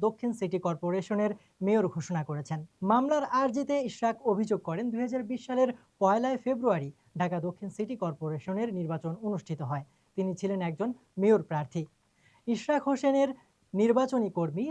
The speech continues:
তাদের এজেন্টদের মারধর করা হয়। এ নিয়ে তখন গণমাধ্যমে প্রতিবেদন প্রকাশিত হয়। এ বিষয়ে লিখিত অভিযোগ দেয়া হলেও সেগুলো আমলে নেওয়া হয়নি, বরং নির্বাচন কমিশন নীরব দর্শকের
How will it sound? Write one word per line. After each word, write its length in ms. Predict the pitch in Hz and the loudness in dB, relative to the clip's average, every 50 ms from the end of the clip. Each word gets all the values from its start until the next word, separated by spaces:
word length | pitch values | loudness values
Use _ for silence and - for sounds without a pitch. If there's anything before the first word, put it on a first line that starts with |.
| 294 - | -2 -2
তাদের 240 | 165 165 160 175 175 - - - 196 | 0 0 0 -2 -4 -4 -4 -4 -4
এজেন্টদের 440 | 202 175 220 226 226 208 220 233 226 196 156 151 | 0 2 2 2 4 4 4 2 2 2 0 -2
মারধর 320 | 165 190 202 - - 202 170 - | 0 0 0 0 -2 -4 -4 -4
করা 160 | 151 143 139 113 | -4 -4 -4 -2
হয়। 140 | 156 139 143 - _ _ _ _ _ - | -4 -4 -4 -8 _ _ _ _ _ 4
এ 80 | 202 202 196 | 4 4 4
নিয়ে 160 | 196 196 190 185 180 | 2 0 0 0 -2
তখন 220 | 175 - 226 254 277 - - _ _ _ - 175 202 | -2 0 0 -2 -2 -4 -8 _ _ _ 2 6 8
গণমাধ্যমে 600 | 214 226 240 247 254 254 254 - 220 190 175 202 233 - | 8 8 6 4 2 0 0 -2 -2 -2 -2 -2 -2 0
প্রতিবেদন 460 | 208 208 202 202 190 185 180 175 185 190 180 185 | -2 0 0 0 0 0 0 0 -2 -4 -4 -4
প্রকাশিত 380 | 214 214 214 175 135 - 151 - 143 123 | -4 -4 -2 -4 -4 -6 -8 -8 -6 -4
হয়। 140 | 151 143 - _ _ _ _ _ _ _ - | -4 -6 -8 _ _ _ _ _ _ _ 8
এ 80 | 240 262 269 | 8 8 8
বিষয়ে 260 | 294 277 - 294 294 285 226 | 4 2 2 2 2 2 2
লিখিত 220 | 226 - 262 220 262 262 254 240 220 | 0 -2 -2 0 0 4 4 4 4
অভিযোগ 280 | 214 226 208 240 247 180 160 | 4 2 0 0 -2 -2 0
দেয়া 160 | 180 175 170 143 151 | 0 0 0 0 0
হলেও 220 | 170 165 196 247 240 - | 0 0 0 -2 -2 -2
সেগুলো 300 | 202 190 180 190 185 185 190 180 - _ _ _ 208 202 | -2 0 2 2 2 2 0 -2 -4 _ _ _ -2 0
আমলে 280 | 220 220 226 214 196 180 165 | 2 2 2 2 0 0 -2
নেওয়া 200 | 165 156 156 120 143 | -2 -4 -4 -4 -4
হয়নি, 260 | 156 151 143 147 156 - _ _ _ _ - 175 | -4 -4 -4 -8 -10 -12 _ _ _ _ 0 2
বরং 220 | 190 175 170 220 262 254 196 175 | 4 4 4 2 0 -2 -2 0
নির্বাচন 360 | 185 170 185 180 190 185 180 175 | 0 0 0 -2 -2 -4 -4 -4
কমিশন 360 | 185 185 202 202 - 226 226 226 214 - _ _ _ 190 | -4 -4 -4 -2 0 0 0 0 -2 -6 _ _ _ 2
নীরব 280 | 208 220 220 226 220 202 175 165 196 | 6 8 8 8 8 6 2 2 2
দর্শকের 500 | 202 202 - - 233 220 220 220 208 208 | 2 2 2 -2 -4 -2 0 2 0 0